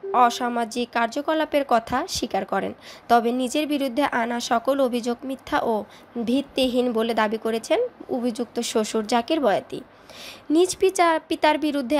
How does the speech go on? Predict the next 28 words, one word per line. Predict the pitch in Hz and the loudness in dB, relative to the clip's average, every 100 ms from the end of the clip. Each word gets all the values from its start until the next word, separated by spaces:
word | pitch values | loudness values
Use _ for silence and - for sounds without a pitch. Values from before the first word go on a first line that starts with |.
| - | 2
আনা | 240 247 | 0 0
অভিযোগ | 240 240 247 226 240 - | 0 0 0 -2 -2 -2
অস্বীকার | - 254 - 302 320 | 0 0 -2 -4 -4
করেছেন | 311 254 226 - 240 | 0 0 0 -4 -4
ভুক্তভোগী | 233 262 262 269 247 269 | -2 -4 -2 0 0 0
গৃহবধূর | 240 226 233 233 226 320 - | -4 0 0 0 -2 -2 0
স্বামীও। | 254 202 190 190 - - - - - | 2 2 2 2 -2 -20 -18 -16 2
এ | 247 240 | 6 6
বিষয়ে | 240 - 240 | 4 -2 -2
আমতলী | 240 240 269 311 320 | 0 -2 -2 -4 -4
থানার | 320 302 285 269 262 - | -2 -2 0 2 2 0
অফিসার | 247 269 - 240 - | -2 -2 2 2 2
ইনচার্জ | 247 247 - 233 226 - - - _ | -4 -4 2 2 2 -2 -16 -20 _
এ | 277 330 - | -2 -2 0
কে | 330 | -2
মিজানুর | 302 240 240 240 240 269 | 0 0 0 2 0 2
এর | 247 240 - | 0 0 0
সাথে | 214 - 269 392 - - - | -2 0 0 0 -8 -20 -2
কথা | 262 262 339 | 0 2 0
বললে | 330 277 254 254 | 2 2 2 0
তিনি | 269 262 262 | -2 -4 -2
অভিযোগ | 247 233 277 247 262 - - - - | -2 -2 -2 0 -2 -2 -20 -20 -6
পেলে | 285 294 220 - - - - | 2 4 2 0 -8 -20 -2
আইনগত | 247 247 254 247 240 240 - 208 | 0 2 0 -2 -2 -2 -2 0
ব্যবস্থা | 226 233 269 - 277 | 0 0 -2 -6 -4
নেওয়া | 240 226 | -2 0
হবে | 233 220 262 | 0 0 2
বলে | 247 233 | 0 0